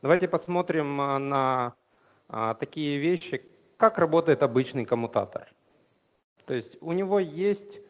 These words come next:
а, задача из порта А передать в порт Б трафик. Для того, чтобы делать это эффективно, он следит за множеством параметров, и зачастую работают механизмы, которые регулируют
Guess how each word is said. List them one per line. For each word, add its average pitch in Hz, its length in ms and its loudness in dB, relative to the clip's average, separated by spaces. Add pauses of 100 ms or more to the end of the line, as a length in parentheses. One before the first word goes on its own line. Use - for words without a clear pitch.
(420)
а, 110 600 0
задача 131 680 2
из 123 140 -4
порта - 440 0
А 196 540 2
передать 123 340 4
в - 100 -14
порт 107 220 0
Б 131 280 2 (560)
трафик. - 400 2 (680)
Для 139 80 12
того, 170 180 12
чтобы 165 260 10
делать 151 320 12
это 151 200 8
эффективно, 220 600 8
он 165 200 8
следит 151 280 6
за 143 100 8
множеством 123 520 4
параметров, 151 640 10 (480)
и 143 440 4 (420)
зачастую 202 1080 6 (720)
работают 139 500 10
механизмы, 151 580 6
которые 117 840 8 (100)
регулируют 127 840 8